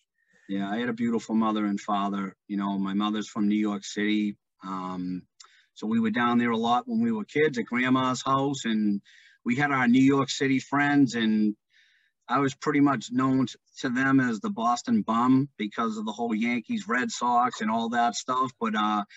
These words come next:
you know, so my mother was, like I said, from New York. My dad was right off the boat from Ireland, and, uh, just a hardworking man. Um, both had a, had a, had a, the biggest impact on my life.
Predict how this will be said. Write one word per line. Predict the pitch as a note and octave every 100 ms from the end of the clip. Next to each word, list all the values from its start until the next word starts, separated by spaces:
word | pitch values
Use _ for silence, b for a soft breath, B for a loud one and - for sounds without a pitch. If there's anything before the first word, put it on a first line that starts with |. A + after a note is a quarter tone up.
| B B B
you | -
know, | A#2 A2+ - _ A#2 - _ _ _
so | - A#2
my | G#2+ A2
mother | A#2+ B2
was, | A2+ -
like | G#2+ G#2+
I |
said, | A2 A2 G2+
from | G#2
New | G#2+
York. | G#2+ G#2
My | G2+
dad | G2+ A2+ A#2 A2+
was | A#2 G#2
right | A2 A2+
off | A2 G#2
the | G2+
boat | G2 G#2 G2
from | F#2+ G2
Ireland, | G2 G2 G2 F#2+ - -
and, | G2 F#2+ F#2+
uh, | F#2 F2+ F2 _ -
just | G#2+ G2
a |
hardworking | G2 F#2+ F#2+ G2+ G#2 G2 G2
man. | G2+ G#2+ G#2+ G#2+ b b b b b -
Um, | G2 F#2+ F#2 F#2+ _ _
both | - - -
had | A#2
a, | A2+ A3+
had | - A#2+
a, | G#2+ -
had | B2+ A#2
a, | G#2 _ _ _
the | A2
biggest | G2+ A#2 A#2+ -
impact | A#2 A#2 A2+ G#2+
on | A2+ G#2
my | G2+
life. | G2 G#2+ A2+ A2+ - -